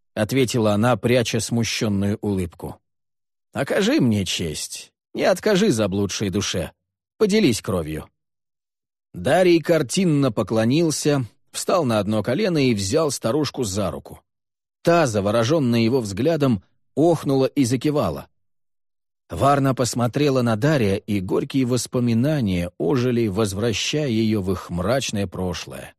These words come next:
Он был её другом, братом по вере и возлюбленным. Всё детство они вместе молились, делили еду и невзгоды, порой даже спали в одной постели.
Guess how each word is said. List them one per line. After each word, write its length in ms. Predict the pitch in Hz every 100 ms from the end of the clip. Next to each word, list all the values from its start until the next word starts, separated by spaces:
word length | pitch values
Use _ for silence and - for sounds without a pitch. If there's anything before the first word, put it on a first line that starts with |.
| _ _ _ _ _ _ _ _
Он 260 | - 175 175
был 200 | 175 202
её 300 | 165 170 170
другом, 600 | 156 131 139 117 117 92 - _ -
братом 540 | 82 151 - 123 104
по 120 | 101 98
вере 400 | 123 156 120 98 -
и 60 | 165
возлюбленным. 880 | 143 101 85 90 80 82 73 73 - _ _ _ _ _ -
Всё 160 | 156
детство 420 | 156 208 - 139
они 200 | 139 151
вместе 500 | 147 113 156 185 -
молились, 760 | 101 104 131 170 135 113 - -
делили 420 | 85 101 151 180
еду 360 | 120 101 101 139
и 80 | 104
невзгоды, 600 | 92 87 104 196 165 120 _ _ _ -
порой 240 | 160 202
даже 400 | 165 143 143 131
спали 440 | - - 185 123 87
в 80 |
одной 260 | 95 90 92
постели. 580 | 92 95 - 82 69